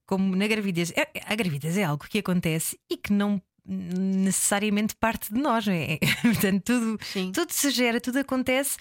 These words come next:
Speaker 1: à, à revelia de nós, quase,
Speaker 2: Sim.
Speaker 1: não é? <laughs> Nós,
Speaker 2: Sim.
Speaker 1: nós comemos, bebemos e pouco mais do que isso.
Speaker 2: É verdade.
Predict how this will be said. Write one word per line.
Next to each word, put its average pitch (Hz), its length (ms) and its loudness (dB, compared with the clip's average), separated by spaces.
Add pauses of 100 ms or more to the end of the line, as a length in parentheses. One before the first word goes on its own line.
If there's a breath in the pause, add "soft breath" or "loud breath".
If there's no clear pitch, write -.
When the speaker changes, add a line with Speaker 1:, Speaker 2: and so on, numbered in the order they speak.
(360 loud breath)
Speaker 1:
à, 240 400 0
à - 20 0
revelia 254 540 0
de 202 60 0
nós, 185 280 2
quase, 196 340 0
Speaker 2:
Sim. 185 40 2
Speaker 1:
não 185 80 2
é? 185 140 2
<laughs> 247 340 -2
Nós, 247 140 0
Speaker 2:
Sim. 208 360 0
Speaker 1:
nós 226 240 2
comemos, 262 540 0
bebemos 254 540 0
e 311 60 -8
pouco - 280 -10
mais 320 200 0
do 311 80 -4
que 302 160 -10
isso. - 220 -6
Speaker 2:
É 185 40 -6
verdade. 196 380 -4